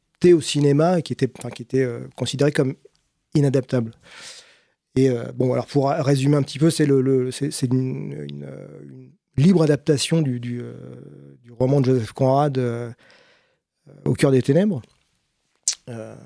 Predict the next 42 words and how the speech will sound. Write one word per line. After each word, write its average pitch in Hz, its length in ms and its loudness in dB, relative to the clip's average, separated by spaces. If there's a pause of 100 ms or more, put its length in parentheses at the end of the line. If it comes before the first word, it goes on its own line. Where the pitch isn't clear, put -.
(1040)
alors, 127 240 -4 (160)
le, 139 220 2
le, 139 200 2
le 151 100 6
roman 175 320 4
parle 160 240 0
d'un, 135 460 0 (720)
de 127 100 0
la 135 100 2
recherche 143 360 2
d'un, 123 220 -4
d'un, 123 360 -10
d'un, 135 240 -16 (1600)
c'est - 120 -20
pas 156 100 4
d'un 147 100 2
chasseur 165 400 2
de, 151 180 4
de, 135 460 0 (240)
un 147 120 -12
chasseur 151 360 2
d'ivoire, 170 380 4
mais, 147 140 2
euh, 131 220 0
c'est - 180 -8
qui, 143 120 -16
quelqu'un 151 300 0
qui, 131 260 -8
qui, - 200 -18 (180)
qui - 100 -20
contrôle 151 360 0
un 143 60 0
comptoir 151 380 2
d'ivoire 147 440 4
au, 135 80 0
au 151 160 0
cœur 165 300 2
de, 131 460 -2 (340)
du 139 100 4
Congo. 165 480 6
Et, 139 120 2
euh, 131 140 -2